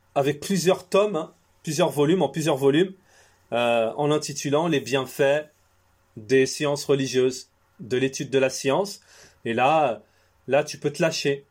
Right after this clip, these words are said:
Mais là, comme, euh, le, comme le sujet, c'est pas uniquement l'étude de la science, c'est le comportement en général,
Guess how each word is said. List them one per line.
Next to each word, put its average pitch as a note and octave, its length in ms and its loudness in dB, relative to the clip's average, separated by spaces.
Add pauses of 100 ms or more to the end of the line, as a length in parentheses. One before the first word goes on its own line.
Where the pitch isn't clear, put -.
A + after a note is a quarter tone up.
(680)
Mais A#2 160 -4
là, C#3+ 160 4
comme, E3+ 440 -4
euh, A#2 200 0
le, G#2+ 1040 -2
comme D3+ 180 0
le C#3+ 80 0
sujet, D#3+ 340 -2
c'est - 180 -4
pas E3+ 180 0
uniquement D#3 520 0 (800)
l'étude B2+ 320 -4
de C3 80 2
la B2 120 4
science, D3 420 -2
c'est C#3 80 -2
le - 40 -6
comportement C3 520 -2
en A#2 40 -6
général, A#2+ 500 0